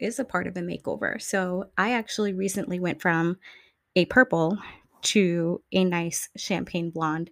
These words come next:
And it was the first time in a long time where I was actually feeling like myself again. And I just wanted to get rid of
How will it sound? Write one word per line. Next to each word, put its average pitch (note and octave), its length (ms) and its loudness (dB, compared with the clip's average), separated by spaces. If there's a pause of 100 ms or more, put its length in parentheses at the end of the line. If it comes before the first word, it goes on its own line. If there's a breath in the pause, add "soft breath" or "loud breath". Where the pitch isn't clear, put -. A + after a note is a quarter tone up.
(720 loud breath)
And F#3 420 -2 (180)
it G3 80 0
was F#3+ 160 -4
the - 220 -20
first B3 360 -2
time G3+ 380 -4
in G3 80 -6
a F#3 100 -6
long F3+ 380 -6
time F3 260 -4
where F3 240 -8
I F3 120 -4
was F3 280 -8
actually F3 540 -6
feeling F3 400 -6
like - 160 -10
myself F3 440 -8
again. - 480 -6
And F3 320 -2
I F3 120 -6
just F#3 240 -8
wanted F3 300 -4
to F3+ 100 -8
get - 180 -10
rid F3+ 140 -4
of E3+ 200 -4